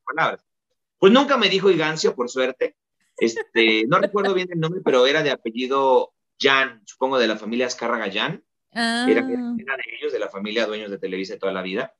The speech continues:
Speaker 1: Y, este, y muy, muy buena gente. Y sí, después ahí estuvimos en club infantil. Yo debo decirte que, y, y, so-, y también con cosas como la que voy a contar a continuación,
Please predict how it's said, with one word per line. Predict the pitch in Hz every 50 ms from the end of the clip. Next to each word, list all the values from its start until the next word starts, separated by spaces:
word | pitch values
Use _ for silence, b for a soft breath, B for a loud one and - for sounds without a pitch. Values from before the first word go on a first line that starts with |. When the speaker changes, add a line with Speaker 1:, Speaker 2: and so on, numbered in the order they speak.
| _ _ _ _ _ _ _ _
Speaker 1:
Y, | - 101 110 117
este, | 110 104 - - 113 107 -
y | - 123 127
muy, | 135 156 170 175 170
muy | 156 156 165
buena | 160 160 160 156 143
gente. | 143 139 135 135 175 170 -
Y | 185 180
sí, | - 269 285 262 226
después | 170 160 151 - 190 196 190
ahí | 196 190 185 185
estuvimos | 185 185 - 165 160 151 156 160 165 160 - b b b b
en | 135 143 143 143
club | - 160 160 156
infantil. | 156 147 - - 123 117 113 107 - 143 147 151 156 160 160 151 b b b b b
Yo | - 151 160
debo | 165 175 180 180 170
decirte | 143 127 - 143 143 139 - - 165 156
que, | - 131 107 - _ _ _ _ _
y, | - 180 180 180 190 190 -
y, | 165
so-, | 160 226 226 -
y | 180 165
también | - 185 190 220 240 247 240 - _ _
con | - 170 160 156
cosas | 156 185 190 214 208
como | - 185 160 139
la | 131 131
que | 127 131
voy | 143 156 165
a | 165 165
contar | 151 131 120 135 135
a | 143 -
continuación, | 147 127 104 - 113 107 104 101 - - 110 110 120 147 151